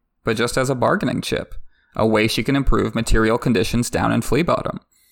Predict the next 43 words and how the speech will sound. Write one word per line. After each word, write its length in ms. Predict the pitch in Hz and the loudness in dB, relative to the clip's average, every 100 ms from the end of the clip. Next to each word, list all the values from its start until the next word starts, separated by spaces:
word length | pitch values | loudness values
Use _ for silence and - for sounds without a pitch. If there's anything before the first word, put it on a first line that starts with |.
| _ _ | _ _
And 120 | - | -2
it's 120 | 170 262 | 0 0
a 60 | |
good 260 | 170 170 196 | 2 2 2
move. 480 | 147 220 - - - | 2 2 0 -2 -2
I 120 | - | 0
agree, 200 | 165 160 | 2 2
it's 100 | 202 | 0
the 80 | - | 0
best 260 | 113 139 - | 0 0 0
move 160 | 151 147 | -2 -2
she 100 | 147 | -2
can 200 | 131 127 | 0 0
make. 360 | 214 175 - - - - - - - | 0 -2 -6 -20 -20 -20 -20 -20 -2
But 120 | 143 | 2
as 120 | 160 | 2
inspiring 560 | 160 151 - 175 220 202 | 2 0 2 4 4 2
as 140 | 170 | 0
her 100 | 160 | 0
line 240 | 135 127 117 | 0 2 2
is 260 | 110 123 | 2 2
about 220 | 127 110 101 | 2 2 2
how 120 | 113 | 2
you 180 | 110 110 | 2 2
only 200 | 113 110 | 2 0
have 160 | 113 | -2
the 80 | 104 | -2
power 280 | 117 113 113 | 0 0 0
people 320 | 117 113 101 | 0 0 0
allow 140 | 110 | 2
you 140 | 110 110 | 2 0
to 100 | - | 0
take, 400 | - 170 180 - - - | 2 2 -2 -8 -18 -4
we're 100 | 120 | 0
going 240 | 117 165 190 | 2 2 2
to 100 | 180 | 0
see 180 | 185 | 2
Rhaenys 360 | 160 156 151 143 | 2 2 2 0
deliver 320 | 139 131 127 | 0 2 2
a 100 | 110 | 2
crushing 680 | - - 113 131 151 135 123 | 2 2 4 4 2 2 2
counter-argument 680 | 131 117 113 90 110 107 82 | 2 0 2 0 2 0 0
later. 400 | 98 87 - | -2 -2 -4